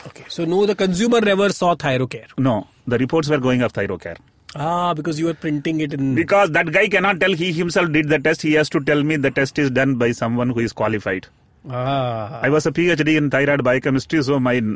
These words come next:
Speaker 2: my designation was my brand.
Speaker 1: Arey, wow. This is a
Speaker 2: So,
Speaker 1: good
Speaker 2: yeah, yeah, it all has happened. I was in the right time, did right thing with the right spirit, and today I am said to be a very powerful man.
Speaker 1: No, of course you are.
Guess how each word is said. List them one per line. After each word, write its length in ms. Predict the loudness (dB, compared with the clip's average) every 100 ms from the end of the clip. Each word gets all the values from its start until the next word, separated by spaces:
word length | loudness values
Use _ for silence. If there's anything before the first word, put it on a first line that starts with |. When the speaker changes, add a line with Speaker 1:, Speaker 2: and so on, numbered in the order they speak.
| -4
Speaker 2:
my 220 | -2 -2
designation 1040 | -4 -6 -6 -2 -2 0 0 0 0 0
was 180 | 0 -2
my 440 | -4 -2 -2 -2 -6 -8
brand. 440 | -4 -2 -4 -6 -14 _ -14
Speaker 1:
Arey, 540 | -8 -2 0 -2 -4
wow. 300 | -6 -6 -8 -8
This 200 | -8 -4
is 100 | 0
a 60 |
Speaker 2:
So, 100 | 2
Speaker 1:
good 240 | 2 0 0
Speaker 2:
yeah, 160 | 2
yeah, 220 | 2 2
it 380 | 2 0 0 2
all 380 | 2 4 4 4
has 240 | 2 0 -2
happened. 720 | -2 2 2 0 0 2 0 -2 -6
I 200 | -2 0
was 200 | 0 0
in 60 |
the 100 | -2
right 260 | 0 -2 -2
time, 300 | -2 -2 -6 -14 _ -20 -20 -10 -2
did 200 | -2 0
right 280 | 0 0
thing 200 | -2 -2
with 120 | -2 -2
the 100 | -2
right 240 | -2 -4
spirit, 380 | -8 -4 -4 -6 _ _ -20 -20 _
and 100 | -8
today 300 | -4 -2 0
I 120 | 0 -2
am 180 | -4
said 580 | -8 -12 -18 -14 -8 -6
to 80 | -4
be 120 | -4
a 60 | -2
very 180 | -2 -4
powerful 440 | -6 -10 -12 -16 -16
man. 220 | -18 -20 _ _ -10
Speaker 1:
No, 240 | -4 -4 -6
of 160 | -8
course 320 | -4 -2 0
you 120 | 0 0
are. 200 | -2